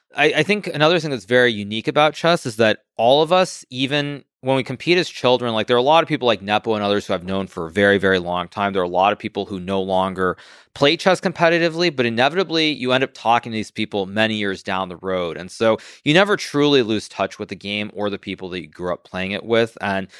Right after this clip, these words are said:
there's so many of these people that, like, I connected with in the last couple of years who I knew when I was a kid, and then they went off, did something else, but they, they still end up, uh, you still end up talking to them and, and having, being able to share these, uh, these, these old memories.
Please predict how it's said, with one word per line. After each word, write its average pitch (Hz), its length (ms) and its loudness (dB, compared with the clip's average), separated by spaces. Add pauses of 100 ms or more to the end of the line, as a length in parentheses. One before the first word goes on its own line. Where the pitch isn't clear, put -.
(180)
there's 110 160 -4
so 131 220 4
many 131 180 4
of 117 80 6
these 110 160 0
people 107 300 4
that, 101 100 6
like, 95 220 2
I 95 80 0
connected 104 420 -4
with 95 240 -2
in 90 80 -10
the 87 60 -8
last 90 320 -2
couple 92 240 -6
of 85 100 -8
years 95 380 -2
who 87 260 -6 (240)
I 98 120 -2
knew 104 200 0
when 107 120 2
I 101 60 2
was 87 120 -4
a 87 40 -10
kid, 139 260 4
and 120 100 2
then 104 80 0
they 98 80 2
went 98 220 0
off, 98 200 0
did 98 160 -2
something 92 400 -6
else, 98 340 0
but 92 120 -12
they, 92 260 0
they 92 240 -4
still - 420 -2
end 95 140 -4
up, - 160 -8 (400)
uh, 85 240 -2
you 101 60 -4
still 131 260 4
end 113 80 2
up - 80 -2
talking 98 380 2
to 101 40 2
them 98 200 2
and, 90 160 -2
and 90 120 -6
having, 90 280 -2 (160)
being 98 180 4
able 92 160 2
to 87 80 0
share 87 240 2
these, 87 260 -2
uh, 80 320 0
these, 82 280 -6
these 87 180 -2
old 82 160 0
memories. 80 540 -8